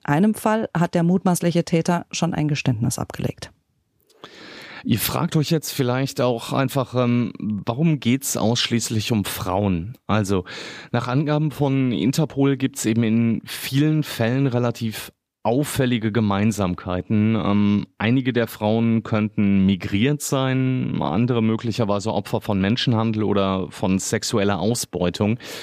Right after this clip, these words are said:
Speaker 2: Wieder andere haben zuletzt ja doch relativ zurückgezogen gelebt oder hatten ganz einfach überhaupt keinen Kontakt mehr zu ihren Familien.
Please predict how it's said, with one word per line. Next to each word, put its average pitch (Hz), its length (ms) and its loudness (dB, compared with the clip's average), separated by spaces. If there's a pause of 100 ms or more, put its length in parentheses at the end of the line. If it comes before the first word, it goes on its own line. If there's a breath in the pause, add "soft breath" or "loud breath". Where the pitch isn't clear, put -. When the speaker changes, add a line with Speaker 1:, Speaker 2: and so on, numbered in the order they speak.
(440 loud breath)
Speaker 2:
Wieder 135 480 0
andere 131 460 2
haben 123 280 2
zuletzt - 680 0
ja 113 100 2
doch 117 280 -2
relativ 117 460 -2
zurückgezogen 104 840 0
gelebt 98 460 0
oder 101 220 2
hatten 107 320 2
ganz 101 260 -2
einfach 107 280 -2
überhaupt 107 400 0
keinen 104 220 0
Kontakt 107 540 -4
mehr 90 140 0
zu - 160 -4
ihren 92 280 0
Familien. 87 720 -2